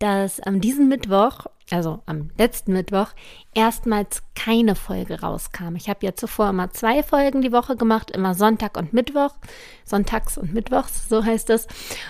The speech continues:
Und in letzter Zeit kam allerdings so viel, es hat sich so viel bei mir getan,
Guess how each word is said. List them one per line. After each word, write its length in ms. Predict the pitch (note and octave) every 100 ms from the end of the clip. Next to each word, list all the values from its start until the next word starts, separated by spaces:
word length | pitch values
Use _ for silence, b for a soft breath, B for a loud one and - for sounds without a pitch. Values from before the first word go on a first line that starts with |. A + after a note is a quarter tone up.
| B -
Und 1040 | - G#3 G3+ G3+ G3 F#3+ F#3 F#3 F3+ F3+ F3+ - -
in 180 | G#3 G#3
letzter 420 | G#3 G#3 G#3 G3+
Zeit 400 | - G3+ G3+ -
kam 240 | - G#3
allerdings 540 | G#3+ A3 A3 A3+ - -
so 320 | A#3+ A3+ A#3
viel, 300 | A#3+ - A3+ A#3
es 100 | -
hat 140 | A3+
sich 160 | A3 -
so 160 | B3
viel 180 | B3+ C4
bei 100 | A3
mir 160 | G#3+ G#3+
getan, 560 | G#3+ - G#3 G3+ G#3